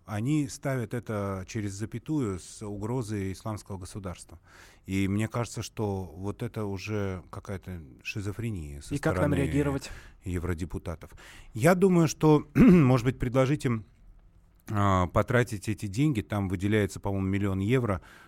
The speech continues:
Speaker 1: а, бюджет на то, чтобы противодействовать. Может быть, потратить их на, м, обустройство беженцев на территории Европы. Мне кажется, это было благородно и в соответствии с европейскими г-, гуманистическими ценностями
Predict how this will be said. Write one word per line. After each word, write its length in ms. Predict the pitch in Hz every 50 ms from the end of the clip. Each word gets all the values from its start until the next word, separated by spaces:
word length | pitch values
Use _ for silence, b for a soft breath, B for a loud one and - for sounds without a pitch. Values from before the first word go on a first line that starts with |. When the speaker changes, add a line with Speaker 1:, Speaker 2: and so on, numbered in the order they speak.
| B B _ -
Speaker 1:
а, 640 | 90 90 90 90 87 87 87 87 87 87 87 85 80
бюджет 540 | 82 82 98 87 85 90 92 85 - - -
на 640 | 80 87 90 87 87 87 87 85 85 82 82 80
то, 120 | - - 87
чтобы 300 | - - - 80 82 78
противодействовать. 920 | - 87 82 - 98 87 92 92 85 87 78 - - - 85 80 - B B B B B B B _
Может 180 | 104 107 104 101
быть, 120 | 107 -
потратить 520 | - 107 101 - 107 110 107 - 95 - -
их 180 | 107 95 - -
на, 560 | 92 92 92 90 90 90 90 90 87 90 87 -
м, 280 | - 98 90 87 85
обустройство 600 | 95 90 87 95 90 - - 107 98 - - 101
беженцев 540 | 90 92 120 120 107 107 92 - - 85 -
на 100 | 90 85
территории 460 | - - 87 87 - - 85 80 82
Европы. 480 | 82 80 82 80 82 82 73 - - 71
Мне 160 | 78 80 78
кажется, 300 | - 95 87 - - 92
это 120 | 85 - 85
было 200 | 90 92 90 87
благородно 580 | 78 87 90 82 85 92 95 113 139 113 98 85
и 60 | 78
в 60 | -
соответствии 560 | - 82 78 - - 95 90 - - 87 80
с 180 | 78 - - - - - 82 90
европейскими 800 | 82 82 82 82 85 - - 98 90 - - - 87 82 80 78
г-, 40 | 69 73 82 87 90 90 90 -
гуманистическими 760 | 95 92 92 90 87 - - 104 87 - - - - 82 78
ценностями 640 | - - 104 104 110 98 - - - 87 82 80